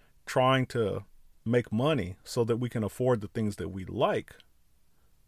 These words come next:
when there's almost this fantasy that,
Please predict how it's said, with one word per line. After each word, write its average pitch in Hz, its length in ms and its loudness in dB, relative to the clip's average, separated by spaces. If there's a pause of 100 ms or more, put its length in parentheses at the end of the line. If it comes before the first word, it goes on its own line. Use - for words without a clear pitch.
(1400)
when 139 360 4 (720)
there's 147 220 8
almost 185 260 6
this 143 160 2
fantasy 151 580 0
that, 110 300 4